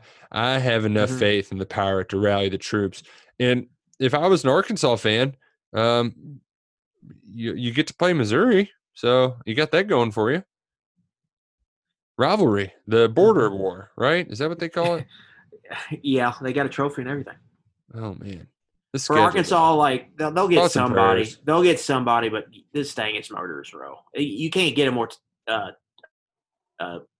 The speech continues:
Speaker 2: a more ga-, daunting slate than what,
Speaker 1: No.
Speaker 2: uh, Birmingham put in front of the Hogs.
Speaker 1: Yeah, Hunter Yurachek must have pissed somebody off in Birmingham. Like, there's no other explanation.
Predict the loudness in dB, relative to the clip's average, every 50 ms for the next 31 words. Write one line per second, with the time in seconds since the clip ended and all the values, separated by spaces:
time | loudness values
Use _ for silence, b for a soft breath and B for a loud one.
0 | -18 -14 -12 -12 -10 -10 -10 -10 -10 -12 _ _ -8 -8 -8 -8 _ -6 -4 -2
1 | -2 -4 -6 -12 -20 -20 -20 -20 _ _ _ _ -20 -16 -12 -8 -8 -6 -8 -8
2 | -10 _ _ _ _ _ _ _ _ -16 -12 -8 -4 -2 -2 -2 -2 -4 _ -8
3 | -8 -8 -8 -8 -12 -14 _ _ _ _ _ -2 -2 -2 -2 -4 -6 -6 -8 -6
4 | -6 -8 -8 -8 -8 -8 -10 -8 -8 -10 -12 -12 -8 -6 -6 -6 -6 -8 -12 -16
5 | -20 -20 _ _ _ _ _ _ _ _ _ _ _ _ _ b b b b b
6 | b b b -4 -2 0 2 2 4 2 2 0 0 -2 -2 0 2 2 4 4
7 | 4 2 2 2 0 -4 -4 -2 -4 -6 -6 -8 -8 -4 -2 -2 -2 -2 -2 -4
8 | -4 -4 -6 -8 -8 -8 -10 -10 -12 -12 -12 -12 -12 -12 -12 -12 -10 -12 -10 -10
9 | -12 -14 -12 -12 -12 -12 -12 -14 -16 -20 -20 _ _ _ _ _ _ _ _ _
10 | _ _ _ _ _ _ _ -6 -2 0 0 0 2 2 2 4 4 4 2 2
11 | 0 -2 -4 -6 -8 -10 -10 -8 -10 -10 -12 -14 -18 -20 -20